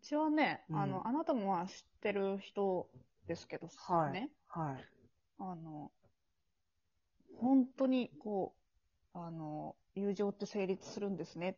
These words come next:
Speaker 1: ていう人が一人、<clears throat> まあ、いましたよ。
Speaker 2: ああ、うん。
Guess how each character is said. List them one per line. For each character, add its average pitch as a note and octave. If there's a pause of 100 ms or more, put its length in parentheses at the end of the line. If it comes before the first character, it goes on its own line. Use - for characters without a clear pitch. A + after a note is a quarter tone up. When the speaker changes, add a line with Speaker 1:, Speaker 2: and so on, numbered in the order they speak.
Speaker 1:
て G3
い A3+
う A3+ (240)
人 -
が C4
一 G#3+
人、 E3+ (600)
<clears throat> -
ま G3+
あ、 G#3+
い -
ま A3+
し -
た E3+
よ。 - (340)
Speaker 2:
あ D3
あ、 -
う D#3+
ん。 C3+